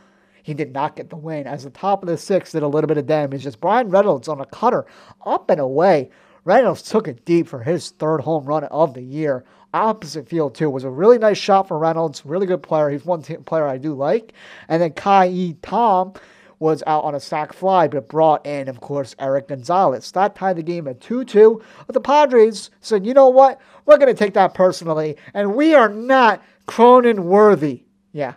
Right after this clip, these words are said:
I love that. Padre fans, you guys are the best with the memes and everything, whether it's a win or a loss.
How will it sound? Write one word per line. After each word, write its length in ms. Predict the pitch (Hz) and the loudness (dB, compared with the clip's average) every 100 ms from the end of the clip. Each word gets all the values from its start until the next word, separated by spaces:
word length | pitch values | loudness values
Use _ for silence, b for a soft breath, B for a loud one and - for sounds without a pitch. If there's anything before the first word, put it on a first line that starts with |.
| - | -6
I 120 | 175 | -2
love 280 | 165 165 147 | 0 0 2
that. 240 | 165 165 b b _ | 0 -2 b b _
Padre 320 | 185 208 208 190 | 0 0 0 -2
fans, 360 | 202 190 143 | -2 -4 -4
you 120 | 170 | -2
guys 260 | 202 190 165 | 0 0 0
are 60 | 170 | -4
the 80 | |
best 280 | 135 160 160 | -2 -2 -2
with 100 | 143 | -8
the 60 | 135 | -16
memes 520 | 131 160 160 156 139 | -12 -10 -8 -10 -8
and 80 | 156 | -8
everything, 440 | 151 156 151 147 | -6 -4 -6 -6
whether 280 | 143 180 190 | -2 0 0
it's 100 | 165 | -4
a 60 | 165 | -4
win 240 | 160 165 | -4 -6
or 180 | 156 156 | -2 0
a 80 | 147 | 0
loss. 460 | 139 139 143 - | 0 -2 -4 -10